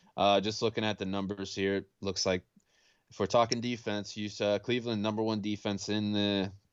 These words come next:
in the N F L. And, uh, that's, you know, with all, all,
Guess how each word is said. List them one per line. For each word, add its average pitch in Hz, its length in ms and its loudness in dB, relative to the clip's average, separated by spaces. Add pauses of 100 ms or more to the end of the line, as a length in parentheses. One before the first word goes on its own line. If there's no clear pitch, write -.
(520)
in 139 140 2
the 151 100 6
N 151 120 4
F - 160 -2
L. 123 320 4 (420)
And, 110 360 0
uh, 107 460 0
that's, 110 320 -2
you 107 160 -2
know, 107 140 0
with 104 240 2
all, 107 200 2 (140)
all, 107 380 -2